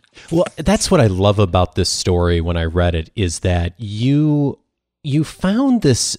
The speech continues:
this middle zone between, like you said, allowing him to save face, but at the same time, you didn't back down. You found a way to still work within the system and what he said, but also to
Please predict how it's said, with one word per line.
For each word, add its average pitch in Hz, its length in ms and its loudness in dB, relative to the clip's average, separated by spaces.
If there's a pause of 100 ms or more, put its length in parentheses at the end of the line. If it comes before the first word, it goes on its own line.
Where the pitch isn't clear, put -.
this 107 420 -2
middle 147 540 2
zone 90 680 -2
between, 98 760 -2
like 101 220 -2
you 127 60 2
said, 92 140 -2
allowing 117 420 0
him 175 120 0
to 131 60 0
save 92 320 0
face, 90 260 -2
but - 140 -2
at - 80 -8
the 120 80 -4
same 160 260 -4
time, 104 200 -4
you 95 60 0
didn't 214 260 -2
back 104 340 -2
down. 87 340 -2
You 92 80 -4
found 180 460 -4 (100)
a 107 80 4
way 98 400 2
to - 220 -6
still 143 840 0 (840)
work 151 320 2
within 151 340 2
the 123 100 2
system - 640 0
and 95 100 0
what 95 120 2
he 113 80 0
said, 87 260 0
but 101 140 0
also 110 480 0
to - 260 -6